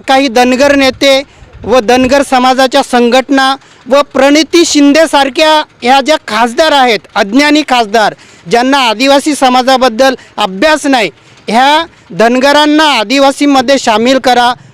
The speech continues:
अशी असंविधानिक व चुकीची मागणी करत आहे, त्याचा आम्ही विरोध करत आहोत. आदिवासी समाज व धनगर समाज हे स्वतंत्र वेगवेगळे समाज आहेत.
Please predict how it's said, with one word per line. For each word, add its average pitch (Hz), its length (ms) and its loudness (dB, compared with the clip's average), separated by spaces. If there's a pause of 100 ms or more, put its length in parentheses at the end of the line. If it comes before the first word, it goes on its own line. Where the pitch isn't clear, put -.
अशी 277 340 -2 (180)
असंविधानिक 302 1080 0 (300)
व 233 140 0
चुकीची 339 600 0
मागणी 262 380 0
करत 233 340 0
आहे, 220 340 0
त्याचा - 580 -2
आम्ही 247 320 0 (280)
विरोध 226 320 0 (120)
करत 202 300 0
आहोत. 156 260 -2 (1120)
आदिवासी 302 640 0
समाज 302 440 0 (300)
व 254 100 0
धनगर 262 480 0
समाज 262 420 0 (460)
हे 277 180 0
स्वतंत्र 311 600 0
वेगवेगळे 294 680 0
समाज 247 360 -2
आहेत. 180 240 -2